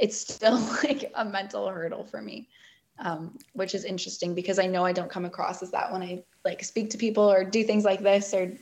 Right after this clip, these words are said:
on my Instagram at all. But it's, it's totally, like, a mental block that I have with, like, showing up on video and, like, speaking to the camera and things like that.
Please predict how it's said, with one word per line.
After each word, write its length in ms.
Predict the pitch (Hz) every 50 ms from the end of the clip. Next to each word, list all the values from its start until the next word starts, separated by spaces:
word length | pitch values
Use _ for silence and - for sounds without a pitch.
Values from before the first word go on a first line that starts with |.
| - -
on 160 | 208 208 214
my 100 | 202 190
Instagram 500 | 190 208 214 214 214 208 208 196 196 202
at 60 | 196
all. 340 | 180 185 185 240 349 - - - - - - _ _
But 140 | - 208 208
it's, 160 | 208 208 - -
it's 180 | - 214 214 -
totally, 340 | - - 208 196 196 208 214
like, 180 | 208 196 190 _ -
a 40 | 180
mental 300 | 185 185 180 180 196 185
block 320 | 180 175 180 - 180 180 -
that 120 | 185 180
I 60 | 180
have 300 | 180 185 185 - 180 175 - - _ _ _ _ - -
with, 140 | 185 175 - -
like, 220 | 185 180 180 175 - _ _ _ _ _ _ _ _
showing 280 | - - - 190 180 175
up 120 | 180 180
on 100 | 185 180 180 170 - _ _ -
video 280 | 175 175 180 175 175
and, 120 | 170 175 175
like, 160 | 170 - -
speaking 340 | - - - 208 196 190 180
to 80 | 185
the 60 | 180
camera 400 | - - 196 - 101 196 190 -
and 140 | - - 101
things 160 | - - -
like 160 | - - - -
that. 300 | - 76 76 - -